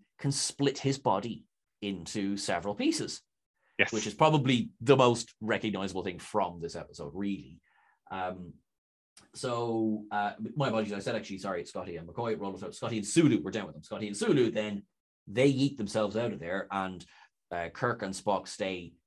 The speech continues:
Speaker 1: because they're gonna try and find Bem. So they
Speaker 2: Bem.
Speaker 1: do, and they find that he is being basically served for dinner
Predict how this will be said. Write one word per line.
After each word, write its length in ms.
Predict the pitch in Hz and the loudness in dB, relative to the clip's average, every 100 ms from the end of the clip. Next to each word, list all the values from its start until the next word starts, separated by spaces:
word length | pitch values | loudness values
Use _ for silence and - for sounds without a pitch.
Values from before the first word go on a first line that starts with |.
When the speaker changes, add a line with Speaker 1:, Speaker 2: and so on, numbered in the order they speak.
| - | -8
Speaker 1:
because 160 | 101 | -4
they're 160 | 107 110 | 0 2
gonna 120 | 107 | 0
try 200 | 98 98 | -2 -4
and 100 | 90 | -4
find 480 | - 95 87 82 80 - _ _ _ | -6 -6 -4 -10 -16 -20 _ _ _
Bem. 240 | 247 117 - | -6 -6 -8
So 200 | - 107 | -8 -8
they 120 | 107 | -2
Speaker 2:
Bem. 160 | 107 101 | 2 2
Speaker 1:
do, 80 | 120 | 2
and 100 | 98 | 0
they 80 | 92 | -6
find 220 | 117 101 | -6 -8
that 100 | - | -8
he 200 | 113 113 | -6 -4
is 80 | 98 | -4
being 400 | 101 95 90 85 - _ _ _ _ | -4 -4 -4 -12 -18 _ _ _ _
basically 240 | 87 85 | -14 -12
served 460 | 85 - 117 107 101 | -10 -2 0 0 -2
for 220 | - 110 | -8 -6
dinner 380 | 101 117 82 76 | -2 -2 -4 -10